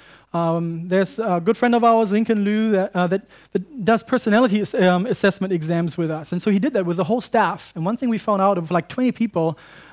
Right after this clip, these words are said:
there are, like, sixteen, seventeen people that are blue. Now, what does blue mean? So what it means to be blue is that we are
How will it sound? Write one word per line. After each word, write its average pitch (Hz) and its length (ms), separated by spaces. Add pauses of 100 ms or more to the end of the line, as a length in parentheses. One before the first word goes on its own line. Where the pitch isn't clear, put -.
there 190 80
are, - 20
like, 175 180
sixteen, 214 380
seventeen 208 320
people 196 220
that 175 120
are 165 160
blue. 151 460 (1040)
Now, 170 140
what 208 100
does 226 120
blue 214 280
mean? 147 380
So 185 260 (220)
what 233 120
it 233 60
means 247 200
to - 80
be 196 60
blue 240 380
is 226 160
that 220 180
we 208 160
are 180 340